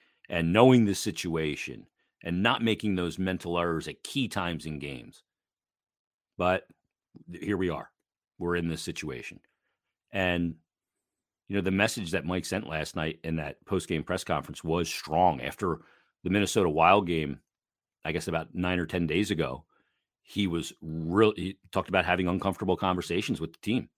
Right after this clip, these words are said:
I wonder how the team reacts to that press conference after the game last night. Frankly, they should feel the exact same way. You know, guys wanna win,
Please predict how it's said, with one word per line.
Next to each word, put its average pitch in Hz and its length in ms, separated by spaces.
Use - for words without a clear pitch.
I 82 80
wonder 107 180
how 110 120
the 104 100
team 117 260
reacts 78 460
to 85 380
that 85 220
press 92 180
conference 85 380
after 76 180
the 73 80
game 71 180
last 65 240
night. 64 200
Frankly, 165 460
they 113 120
should - 180
feel 139 160
the 117 140
exact 87 340
same 104 240
way. 135 320
You 127 80
know, 117 60
guys 127 340
wanna 101 340
win, 92 400